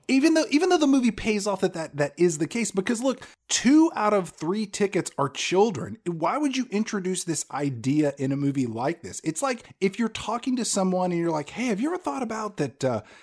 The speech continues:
there might be somebody hiding in the back seat of your car at night when you get into it? You ever thought about that before?" Like, "Well, no, but that's all I think about now." Like,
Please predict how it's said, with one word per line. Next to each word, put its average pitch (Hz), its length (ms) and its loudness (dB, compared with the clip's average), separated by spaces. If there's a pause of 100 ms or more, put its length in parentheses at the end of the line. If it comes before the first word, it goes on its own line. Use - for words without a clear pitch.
(180)
there 117 100 2
might 180 160 2
be 190 80 -2
somebody 180 440 -2
hiding 170 400 -2
in 156 100 0
the 113 100 -2
back 123 380 -4
seat 165 240 -2
of 131 80 0
your 90 100 -10
car 147 340 0
at 139 80 -8
night 151 220 -2
when 113 140 -2
you 85 80 -12
get 113 200 -4
into 151 340 2
it? 180 100 -2
You 180 60 0
ever 208 100 -4
thought 135 220 -2
about 156 220 -2
that 123 180 -4
before?" 202 340 4
Like, 120 220 -4
"Well, 127 100 2
no, 143 300 4
but 120 120 -2
that's 131 180 -4
all 147 200 2
I 139 60 2
think 139 180 0
about 113 240 -8
now." 139 240 -4
Like, 180 160 -6